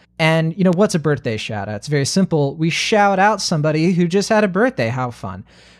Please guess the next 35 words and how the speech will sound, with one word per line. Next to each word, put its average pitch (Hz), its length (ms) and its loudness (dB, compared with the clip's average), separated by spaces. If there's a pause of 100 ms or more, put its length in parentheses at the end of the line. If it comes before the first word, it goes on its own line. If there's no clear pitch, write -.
(160)
Uh, 139 140 2
so 156 160 0
the 160 100 2
first 269 300 0
person 214 300 2
we're 175 80 -2
gonna 170 140 0
do 151 160 0
this 151 180 -2
for 117 420 -6 (400)
is 147 420 2
my 165 160 2
dear 170 280 2
friend, 131 580 -4 (240)
Nicola. 120 560 -4 (300)
Nicola 175 420 2
just 214 400 0
turned 208 240 2
twenty-one, 117 720 -4 (420)
and 143 560 0
super 254 360 0
sad 208 280 2
that 185 80 0
we 165 120 -2
couldn't 185 580 2 (100)
have, 156 220 0
like, 156 180 -2
a 135 80 -2
birthday 160 320 0
celebration 151 560 -2
with 143 140 -4
her 143 180 -2
in 127 280 -6
person. 160 460 -2
However, 143 500 0